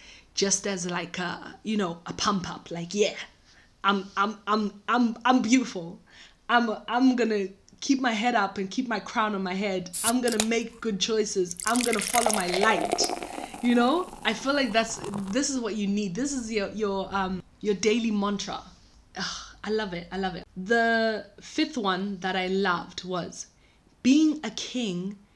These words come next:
is taking what's yours, but not for selfish reasons,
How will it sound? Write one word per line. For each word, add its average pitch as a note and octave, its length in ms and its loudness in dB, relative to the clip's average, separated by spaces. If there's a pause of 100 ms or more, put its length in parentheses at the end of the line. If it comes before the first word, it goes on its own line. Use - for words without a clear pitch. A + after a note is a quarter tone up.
(380)
is G3+ 220 0
taking C4+ 600 -2
what's G3+ 320 -2
yours, - 600 -4 (640)
but G#3 160 4
not D4+ 280 2
for - 200 -4
selfish B3+ 760 2
reasons, G3+ 840 -4